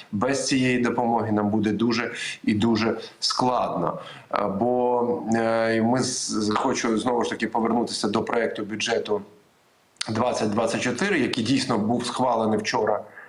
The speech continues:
Кабінетом Міністрів і, е, вже буде переданий до Верховної Ради України, вже, напевно, переданий до Верховної Ради України.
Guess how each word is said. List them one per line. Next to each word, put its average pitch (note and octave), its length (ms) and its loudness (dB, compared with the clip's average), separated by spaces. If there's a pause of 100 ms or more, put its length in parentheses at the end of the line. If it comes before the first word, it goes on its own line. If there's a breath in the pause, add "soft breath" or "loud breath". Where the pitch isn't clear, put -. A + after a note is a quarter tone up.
(160 loud breath)
Кабінетом A#2 520 0
Міністрів A2 800 0
і, G#2+ 400 4 (480 loud breath)
е, - 60 0 (320)
вже G#2+ 600 0 (120)
буде G#2+ 280 0
переданий G2+ 680 2
до G2+ 220 2
Верховної G#2 540 2
Ради G2 300 0
України, B2+ 600 -4 (340 loud breath)
вже, A#2 220 0
напевно, G2+ 400 0
переданий G2 420 0
до G2 100 0
Верховної G2+ 440 2
Ради G2 220 0
України. C3+ 520 0